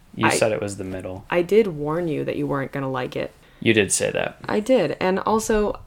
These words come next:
Speaker 2: what was I supposed to do? It's a big story. Gotta, gotta stop somewhere.
Speaker 1: I
Speaker 2: Got-,
Speaker 1: know.
Speaker 2: better make it interesting. You know what I mean?
Speaker 1: I know. I just wanted to be angry.
Speaker 2: That's all right.
Speaker 1: <laughs>
Speaker 2: Well,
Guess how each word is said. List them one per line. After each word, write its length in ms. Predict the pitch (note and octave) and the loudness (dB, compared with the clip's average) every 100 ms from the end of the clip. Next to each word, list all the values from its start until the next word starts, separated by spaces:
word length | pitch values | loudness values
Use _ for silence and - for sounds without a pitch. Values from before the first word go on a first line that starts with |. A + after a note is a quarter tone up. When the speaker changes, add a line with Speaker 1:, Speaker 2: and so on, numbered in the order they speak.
| - | -8
Speaker 2:
what 280 | G3 G3+ - | 0 2 2
was 100 | F#3 | 0
I 80 | |
supposed 260 | E3+ D#3 D3+ | 0 -2 -4
to 60 | - | -4
do? 180 | C3 D3+ | -6 -4
It's 120 | G3+ | -4
a 40 | |
big 200 | G#3+ C4+ | 0 0
story. 360 | - A#3 A3 A#3 | 2 2 4 2
Gotta, 280 | A3 E3+ F#3 | 2 0 0
gotta 240 | F#3+ A#3 | 2 2
stop 280 | B3 C#4 C4+ | 2 0 0
somewhere. 500 | C#4+ F4 F4 E4 F4 - _ | 0 2 2 0 -4 -12 _
Speaker 1:
I 120 | - - | 4 4
Speaker 2:
Got-, 80 | |
Speaker 1:
know. 80 | - | 6
Speaker 2:
better 200 | D4+ F4 | 8 8
make 220 | E4 E4+ | 6 4
it 60 | E4 | 4
interesting. 580 | E4+ D#4 B3 - D3+ D3+ - | 2 0 -6 -4 -4 -8 -2
You 100 | G#3+ | 2
know 80 | |
what 100 | A#3+ | 2
I 40 | B3 | 4
mean? 140 | C4 | 4
Speaker 1:
I 40 | - | 2
know. 260 | G#2 A2+ B2 - - | -2 -6 -8 -16 -4
I 60 | A#2+ | -2
just 240 | B2 - | 0 0
wanted 220 | B2+ A#2 A#2 | 2 2 2
to 60 | |
be 100 | A#2 | 0
angry. 420 | A#2 A#2+ G#2 A2+ - - | 0 0 -2 -6 -8 0
Speaker 2:
That's 220 | F4+ F4+ | 2 4
all 60 | |
right. 240 | F#3 - - | 2 2 -2
Speaker 1:
<laughs> 60 | - | 4
Speaker 2:
Well, 360 | G#3 G#3+ G#3+ | 6 6 2